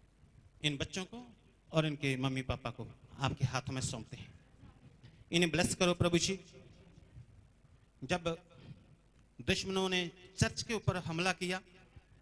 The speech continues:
कि चर्च में तंत्र विद्या होती है, तो ये लोग निडर खड़े रहे।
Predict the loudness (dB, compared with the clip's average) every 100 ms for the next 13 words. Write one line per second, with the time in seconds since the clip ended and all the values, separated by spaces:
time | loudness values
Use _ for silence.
0 | -20 _ -20 -20 -20 -20 -20 -20 -20 -20
1 | -20 -20 -20 -20 -20 -20 -20 -20 -20 -20
2 | -20 -20 _ -20 _ -20 -14 2 4 6
3 | 2 4 2 0 -2 -2 2 2 4 0
4 | -2 -6 -12 -20 -20 -20 -20 -20 -20 -20
5 | -20 _ 4 6 8 6 6 2 2 2
6 | 2 0 0 0 0 -4